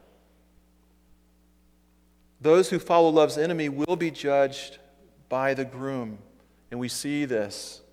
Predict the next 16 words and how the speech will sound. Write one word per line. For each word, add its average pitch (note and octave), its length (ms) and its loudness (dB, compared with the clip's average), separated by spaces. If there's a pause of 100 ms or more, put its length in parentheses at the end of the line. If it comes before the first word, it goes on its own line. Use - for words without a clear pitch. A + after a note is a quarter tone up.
(1160)
very C#3 320 0
clearly A#2+ 640 -2
in A#2 140 -8
these A2+ 200 -8
chapters. - 840 -10 (1200)
The C3+ 100 -2
ultimate F#3+ 420 6
reality C#3+ 600 6
is C3+ 160 -4
that C3 440 4
final D#3 300 -2
victory C#3 380 -4
may C3 120 -4
take C#3 280 -4
a A#2+ 80 -4
while. A2 380 -6